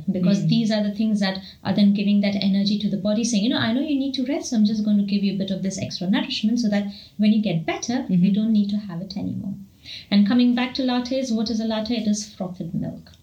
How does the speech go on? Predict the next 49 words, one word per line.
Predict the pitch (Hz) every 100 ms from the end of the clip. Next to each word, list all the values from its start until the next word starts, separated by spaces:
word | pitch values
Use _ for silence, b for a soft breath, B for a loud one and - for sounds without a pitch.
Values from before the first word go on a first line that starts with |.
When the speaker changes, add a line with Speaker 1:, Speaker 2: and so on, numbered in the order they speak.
| 180
Speaker 2:
Ah, | 160 160 175
Speaker 1:
You | 196
know, |
Speaker 2:
okay. | - -
Speaker 1:
meaning | 160 160 -
that | 208 214
is | 208
what | 180
they're | 165
doing, | 156 160
isn't | - 208
it? |
Speaker 2:
And | 202
then | 202 190
Speaker 1:
Like | 185
frothy | 220 214 165
Speaker 2:
that's | 147
Speaker 1:
milk. | 160 -
Speaker 2:
when | 196 196
it's | 180
frothy | - 208 208 190
milk, | 185 180
it | 180
changes | - 196 190 185
the | 185
constitution | 180 180 - 196 180 175
as | 165
it | -
goes | 165 165
into | 156 156 330
your | 269
Speaker 1:
Yeah, |
Speaker 2:
body. | 156
Speaker 1:
see, | 302 277 B B B - 196
for | 285 277
us, | 294 262
milk | 247 262 311 349 - 277 -
is | 226 233 226 202
vata | 175 196 202 214
or | 175
dryness | 196 185 190 -
reducing, | 165 175 185 180 320
so | - 240
it's, | 208 - - 214
it | 196
is | 175 170
warming, | 190 208 214 214 208 202
it | -
is | 147